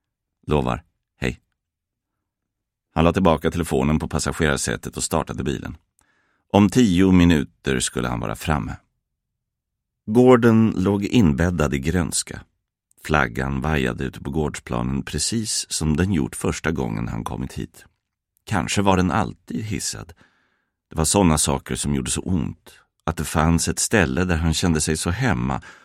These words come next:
både på gården och i sig själv, men ändå visste han inte om flaggan alltid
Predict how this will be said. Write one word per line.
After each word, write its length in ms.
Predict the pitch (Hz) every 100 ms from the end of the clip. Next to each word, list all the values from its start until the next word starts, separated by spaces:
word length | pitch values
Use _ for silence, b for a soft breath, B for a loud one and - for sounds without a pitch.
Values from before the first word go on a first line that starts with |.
| _
både 300 | 107 101 98
på 80 | 101
gården 460 | 98 82 117 117 101
och 280 | 101 110
i 140 | - 69
sig 140 | 98
själv, 420 | - 78 64 58 B B B B B -
men 80 | -
ändå 300 | 107 80 95
visste 400 | 90 76 - -
han 180 | 95 95
inte 380 | 98 78 -
om 160 | - 82
flaggan 500 | - - - 76 92
alltid 600 | 90 65 57 - 82 -